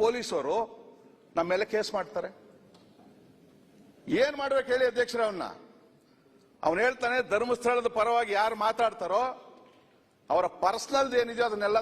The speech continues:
ತಗೊಂಡ್ ಮಾಡ್ತೀನಿ, ಮಾತಾಡ್ತೀನಿ ನಾನು ಅಂತಕ್ಕಂಥ ನೇರವಾಗಿ ಮಾತಾಡ್ತಾನೆ. ಇವತ್ತುವರೆಗೂ ಅವನು ಒಂದು ಕೇಸ್ ಮಾಡಿಲ್ಲ ನಾವು. ಸಿ ಐ ಟಿ ಅವ್ರು ಈ ತರ ನೀನು ಹೇಳ್ತಾ ಇದೆಯಲ್ಲಪ್ಪ ಅಂತ ಎಸ್ ಐ ಟಿ ಅವ್ರು ಅವನ ಮೇಲೆ ಕೇಸ್ ಮಾಡಿಲ್ಲ. ಗೃಹ ಸಚಿವರು ಐನೂರು ಕೋಟಿ ರೂಪಾಯಿ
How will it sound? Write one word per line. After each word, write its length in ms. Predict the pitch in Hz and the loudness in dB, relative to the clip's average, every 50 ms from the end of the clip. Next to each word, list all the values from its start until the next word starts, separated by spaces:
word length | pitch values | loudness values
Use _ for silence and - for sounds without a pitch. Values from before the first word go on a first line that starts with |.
| 220 | 0
ತಗೊಂಡ್ 220 | 220 214 214 214 202 196 | -2 -4 -4 -4 -2 -2
ಮಾಡ್ತೀನಿ, 260 | 196 190 202 - 190 165 | -2 -2 -2 -4 -2 0
ಮಾತಾಡ್ತೀನಿ 420 | 170 185 208 202 190 190 - 185 180 180 | 0 0 0 0 -2 -2 -6 -6 -6 -6
ನಾನು 120 | 180 180 175 | -4 -4 -4
ಅಂತಕ್ಕಂಥ 360 | 170 175 175 170 185 170 185 165 143 160 | -2 -2 -4 -2 -2 -4 -2 -2 0 2
ನೇರವಾಗಿ 360 | 220 285 294 294 277 262 247 240 | 2 2 2 2 -2 -4 -4 -6
ಮಾತಾಡ್ತಾನೆ. 480 | 214 208 220 202 165 151 - 165 196 233 - - - - - _ - 175 | -6 -6 -6 -6 -8 -6 -6 -6 -6 -6 -8 -12 -18 -20 -20 _ -2 0
ಇವತ್ತುವರೆಗೂ 420 | 196 196 190 - 190 190 185 185 185 | 0 0 2 0 -2 -2 0 0 0
ಅವನು 120 | 180 180 175 | -2 -2 -4
ಒಂದು 100 | 156 - 180 | -4 -4 -4
ಕೇಸ್ 160 | 175 175 - 185 | -4 -2 -2 -2
ಮಾಡಿಲ್ಲ 260 | 175 160 156 156 151 151 151 | -2 0 0 0 -2 0 -2
ನಾವು. 140 | 151 151 156 156 - - - - - - _ _ _ _ _ _ _ - - - - - - - - - - - - - 120 117 - - - | -2 -4 -4 -8 -12 -16 -20 -20 -20 -20 _ _ _ _ _ _ _ -20 -20 -20 -20 -20 -20 -20 -20 -20 -20 -20 -20 -20 -20 -20 -20 -12 -4
ಸಿ 100 | - 214 220 220 208 | -2 0 2 2 0
ಐ 20 | 208 | 0
ಟಿ 60 | 208 208 202 | -2 -2 -2
ಅವ್ರು 120 | 202 190 185 | -2 -2 -4
ಈ 20 | 185 202 | -4 -2
ತರ 100 | 190 202 196 196 185 | 0 0 0 0 -2
ನೀನು 160 | 190 190 185 185 180 180 175 | -4 -4 -4 -2 -2 0 0
ಹೇಳ್ತಾ 200 | 190 202 196 - 208 208 | -2 -2 -2 -2 0 0
ಇದೆಯಲ್ಲಪ್ಪ 280 | 202 196 196 180 196 196 | 2 2 2 0 0 -2
ಅಂತ 80 | 175 196 185 | -2 -2 -4
ಎಸ್ 100 | - - 220 | -2 0 0
ಐ 20 | 214 202 | 0 0
ಟಿ 60 | 208 208 | 0 0
ಅವ್ರು 120 | 208 208 | 0 0
ಅವನ 80 | 202 196 202 | 0 0 0
ಮೇಲೆ 120 | 202 202 196 - | 0 0 0 -2
ಕೇಸ್ 160 | 202 202 - - 214 | -2 -2 -2 -2 -2
ಮಾಡಿಲ್ಲ. 260 | 208 196 196 196 202 202 214 - - - - - - - - - - - - - - _ _ _ - - - - - - | -2 0 0 0 0 -2 -2 -6 -12 -20 -20 -20 -20 -20 -20 -20 -20 -20 -20 -20 -20 _ _ _ -20 -20 -20 -20 -6 -2
ಗೃಹ 180 | 151 185 226 247 233 240 | 2 2 4 2 2 2
ಸಚಿವರು 360 | 247 240 247 247 240 233 208 - - - - 127 151 196 | 0 0 2 2 2 2 0 -2 -6 -10 -10 -6 -4 -2
ಐನೂರು 260 | 226 240 254 254 - 240 | 0 2 2 2 2 0
ಕೋಟಿ 140 | 247 240 240 240 | 0 0 0 -2
ರೂಪಾಯಿ 300 | 233 262 254 247 233 180 | 0 2 2 2 2 -2